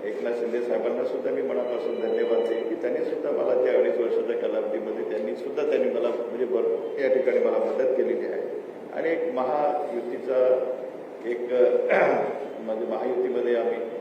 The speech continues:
आम्ही, अ, शि-, शिवसेना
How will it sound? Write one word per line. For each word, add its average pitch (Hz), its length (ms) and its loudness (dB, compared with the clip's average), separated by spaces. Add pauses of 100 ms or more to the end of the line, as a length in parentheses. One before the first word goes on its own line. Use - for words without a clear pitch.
(260)
आम्ही, - 460 -6
अ, 107 1200 -4 (200)
शि-, 120 220 -4
शिवसेना 131 520 -4